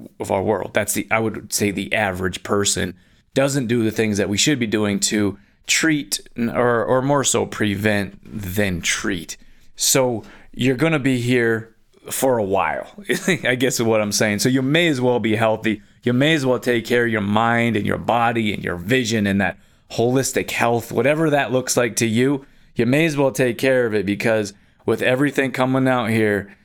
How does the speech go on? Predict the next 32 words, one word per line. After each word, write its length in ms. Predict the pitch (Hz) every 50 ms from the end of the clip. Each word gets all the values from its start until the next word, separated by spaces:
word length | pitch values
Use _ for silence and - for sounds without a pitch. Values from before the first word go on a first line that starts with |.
| _ _ _ _
I 140 | - - 110
feel 240 | - - 131 127
like 160 | 127 123 113 120
we're, 140 | 120 -
we're 140 | - 120 110 104
gonna 260 | 113 123 123 120 107
be 160 | 104 117 110
living 440 | 110 117 117 110 110 107 107 104 - -
a 100 | 110 107
much 340 | 110 110 117 113 - -
longer 400 | 110 110 110 110 110 107 101 104
lifestyle 840 | 101 98 98 98 101 101 101 - - - - 101 95 92 90 90 - -
than 220 | 101 101 101 98
we 100 | 95 90
used 440 | 95 101 101 104 101 101 - - -
to. 220 | 95 95 87 87 - _ _ _ _ _ _ _ - - - - - - - -
<laughs> 560 | 226 - - - _ _ - 147 - - -
Went 200 | - 127 135 135
on 140 | 139 139 135
a 100 | 135 131
bit 180 | 123 131 131 120
of 80 | 113
tangent 500 | 104 127 123 120 120 113 107 110 98 98 - - _
there, 320 | - - 113 110 107 104 101
but 240 | 101 117 110 - - _ _ - -
what 140 | - 123 131
I 60 | 131 139
was 120 | 135 135
saying 300 | - 156 160 180 180 156
is, 200 | 139 127 123 120
is 140 | 127 123 113
that 260 | 120 117 117 - -